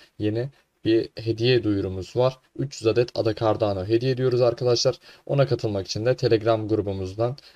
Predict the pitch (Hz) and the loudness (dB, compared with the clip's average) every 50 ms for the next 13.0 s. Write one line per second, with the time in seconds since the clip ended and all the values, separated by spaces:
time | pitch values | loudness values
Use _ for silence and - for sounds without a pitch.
0 | _ - 95 95 95 92 95 92 113 110 123 113 110 104 - 107 98 95 98 95 | _ -4 -2 0 0 0 0 0 0 0 2 2 2 2 2 0 -2 -2 -2 -2
1 | 104 101 95 107 101 101 104 95 104 113 120 - - 143 143 139 - 117 110 107 | -2 -2 0 0 2 2 0 0 0 -2 -2 -2 -4 -4 -4 -2 0 2 4 4
2 | 110 120 123 - - - _ _ 110 113 - 110 120 117 110 113 107 104 104 107 | 4 2 0 -4 -12 -20 _ _ -14 -10 -4 -2 0 0 0 0 -2 0 0 0
3 | 110 - - 107 101 101 - - 98 95 104 110 123 135 143 _ _ _ _ - | 0 0 -2 -4 -6 -6 -6 -6 -2 0 2 2 2 0 -2 _ _ _ _ -4
4 | - 117 - - 92 85 - 120 127 139 139 - _ _ - - 104 101 101 101 | -2 -2 0 0 -2 0 0 -2 -2 -4 -6 -12 _ _ -8 -4 -4 -2 -2 -2
5 | 101 101 101 107 110 104 104 101 104 117 123 117 110 110 - - 113 139 143 - | -2 -2 -2 -4 -4 -4 -2 0 0 0 0 0 -2 -2 -2 -4 -4 -4 -4 -4
6 | - _ _ - - 160 156 156 139 123 117 117 107 104 101 104 98 101 123 123 | -8 _ _ -12 -6 -2 0 0 2 2 2 0 0 0 0 -2 0 0 0 0
7 | - 135 127 120 135 143 - _ _ - _ _ _ _ _ _ _ - 160 160 | 2 2 2 0 0 -4 -8 _ _ -20 _ _ _ _ _ _ _ -2 -2 2
8 | 156 185 170 160 156 165 165 - - 156 160 160 - _ _ 127 127 127 131 135 | 4 4 6 6 4 2 2 4 2 2 2 2 -2 _ _ -4 -2 -2 0 2
9 | 135 139 131 120 127 120 - - 127 127 - 147 135 135 143 139 - _ - 120 | 2 2 2 2 0 -2 0 0 0 2 2 0 0 0 -2 -6 -10 _ -10 -8
10 | 110 110 107 107 107 107 107 107 107 107 - _ _ _ _ _ _ _ _ _ | -6 -6 -4 -4 -4 -4 -4 -6 -6 -10 -12 _ _ _ _ _ _ _ _ _
11 | _ _ _ _ _ _ _ _ _ _ _ _ _ _ 147 - - 143 135 123 | _ _ _ _ _ _ _ _ _ _ _ _ _ _ -8 -4 -2 0 0 0
12 | 123 120 - - 110 107 110 104 104 - - 131 127 127 120 - - 143 143 | -2 -4 -6 -6 -4 -2 -2 -2 -2 -4 -4 -4 -2 -2 -2 -2 -2 -4 -4